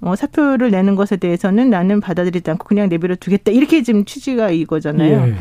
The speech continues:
Speaker 1: 어, 근데 그럴 필요가 있을까요? 굳이?
Speaker 2: 음.
Speaker 1: 그래서 저는, 그래서 조금 대통령의 이런, 뭐, 행동이나 이런 건 좀 이해가 안 가요, 솔직히.
Speaker 2: 문재인 대통령의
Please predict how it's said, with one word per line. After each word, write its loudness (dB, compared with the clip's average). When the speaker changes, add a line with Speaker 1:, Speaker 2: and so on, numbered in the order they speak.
Speaker 1:
어, -8
근데 0
그럴 2
필요가 -2
있을까요? -2
굳이? 2
Speaker 2:
음. -4
Speaker 1:
그래서 -4
저는, 4
그래서 2
조금 0
대통령의 0
이런, 2
뭐, -4
행동이나 0
이런 2
건 2
좀 0
이해가 0
안 -4
가요, -8
솔직히. -10
Speaker 2:
문재인 0
대통령의 -2